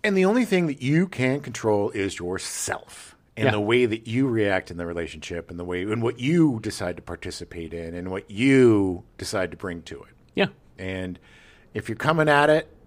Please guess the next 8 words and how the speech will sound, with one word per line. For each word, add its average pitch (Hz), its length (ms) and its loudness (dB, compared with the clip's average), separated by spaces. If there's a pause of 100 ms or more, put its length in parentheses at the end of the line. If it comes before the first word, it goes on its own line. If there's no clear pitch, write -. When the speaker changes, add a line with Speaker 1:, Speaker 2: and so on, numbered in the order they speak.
(400)
Speaker 1:
open 143 440 4
and 107 140 -2
with 98 160 -8
love 127 440 6
and 98 140 -6
respect - 600 -4 (100)
and 95 600 -6 (720)
admiration 117 880 0